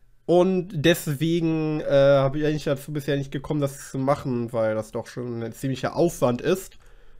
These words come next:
Ähm, ja.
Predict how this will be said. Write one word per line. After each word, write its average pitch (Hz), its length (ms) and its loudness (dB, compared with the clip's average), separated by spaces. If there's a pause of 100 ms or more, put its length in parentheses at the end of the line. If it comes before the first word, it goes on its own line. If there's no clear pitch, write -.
(800)
Ähm, 170 920 4 (320)
ja. 127 800 4